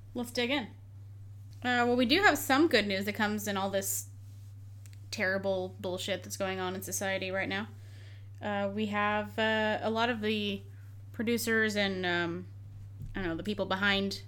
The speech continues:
the T V shows that are medical dramas and things where you see medical equipment on T V.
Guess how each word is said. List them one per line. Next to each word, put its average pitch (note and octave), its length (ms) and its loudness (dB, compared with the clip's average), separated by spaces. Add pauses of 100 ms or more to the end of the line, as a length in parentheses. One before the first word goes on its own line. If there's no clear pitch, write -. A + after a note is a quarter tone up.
(240)
the F3+ 420 2 (600)
T B3+ 140 4
V A3+ 120 6
shows G3 520 0
that G3 380 4
are F3 300 2
medical B3+ 360 6
dramas F3+ 460 4
and F3+ 160 -2
things G3 240 0
where F#3 120 -2
you F3+ 120 -2
see G3+ 300 0
medical G3 340 0
equipment F#3+ 300 -2
on F3 160 0
T G#3 160 -2
V. B3 260 0